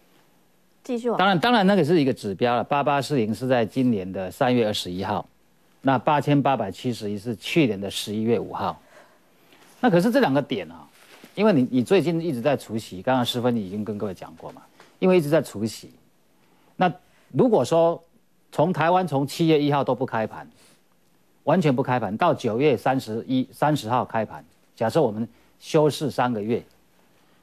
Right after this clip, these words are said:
Speaker 2: 那我们开盘，那天开盘要掉三百六十点，
Speaker 1: 嗯。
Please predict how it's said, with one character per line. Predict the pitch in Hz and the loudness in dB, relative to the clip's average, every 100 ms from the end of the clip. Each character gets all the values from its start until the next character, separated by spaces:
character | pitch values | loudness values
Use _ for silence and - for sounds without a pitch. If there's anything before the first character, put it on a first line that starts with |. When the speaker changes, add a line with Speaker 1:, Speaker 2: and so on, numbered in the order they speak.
| - | -2
Speaker 2:
那 | 165 | 2
我 | |
们 | 127 127 | 2 0
开 | - 151 | 0 -2
盘， | 123 | 0
那 | 123 143 | 0 0
天 | 139 | 0
开 | 127 131 | 0 -4
盘 | 104 | -2
要 | 117 | -4
掉 | 107 101 | -2 -4
三 | - 117 | -2 -6
百 | 98 | -4
六 | 90 | -8
十 | - | -14
点， | 85 82 _ _ _ _ - | -18 -20 _ _ _ _ -16
Speaker 1:
嗯。 | 208 208 | -14 -14